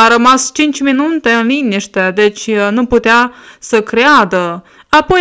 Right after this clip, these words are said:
a zis: "Da, așa este." Deci nu este doar puțin necaz, este după necazul cel mare. Confirmă Matei, capitolul douăzeci și patru, cu versetul douăzeci și nouă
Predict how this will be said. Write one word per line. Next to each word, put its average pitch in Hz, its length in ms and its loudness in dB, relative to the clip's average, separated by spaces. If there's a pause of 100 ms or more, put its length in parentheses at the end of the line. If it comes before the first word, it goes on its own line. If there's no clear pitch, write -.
a 269 40 2
zis: 262 500 -4
"Da, 208 520 2
așa 233 340 -2
este." 185 680 -8 (720)
Deci 269 280 -2
nu 359 100 -4 (120)
este 403 200 -4
doar 220 260 2
puțin 233 440 -4
necaz, 190 800 0 (180)
este 220 320 0
după 226 320 -2
necazul 247 960 0
cel 220 180 -4
mare. 196 760 -2 (640)
Confirmă 285 680 0
Matei, 277 500 0
capitolul 226 880 0
douăzeci 277 440 -2
și - 220 -6
patru, 262 480 0
cu 247 180 -2
versetul 208 800 0
douăzeci 233 440 0
și - 260 -6
nouă 247 360 -2